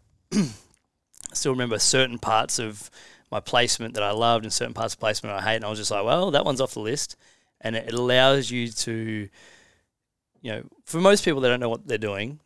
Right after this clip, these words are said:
and they don't know what they wanna do. And I still have days where I'm like that. You would still have days where you're like, "What the fuck have I done?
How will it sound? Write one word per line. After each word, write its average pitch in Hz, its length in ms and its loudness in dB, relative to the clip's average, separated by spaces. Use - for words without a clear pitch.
and 120 120 -4
they 120 60 -2
don't 117 160 0
know 113 100 -2
what 113 160 -4
they 117 120 -2
wanna 110 240 -6
do. 110 320 -2
And 107 460 -4
I 104 140 4
still 127 200 0
have 117 140 2
days 113 280 2
where 117 100 -2
I'm 110 120 -4
like 110 180 0
that. 139 160 -2
You 117 180 -4
would 120 140 -4
still 120 220 0
have 113 200 -4
days 117 240 0
where 110 60 -2
you're 107 80 0
like, 104 100 -2
"What 107 120 -6
the - 60 -12
fuck 98 180 -2
have 95 100 -10
I 98 80 -6
done? 98 300 -6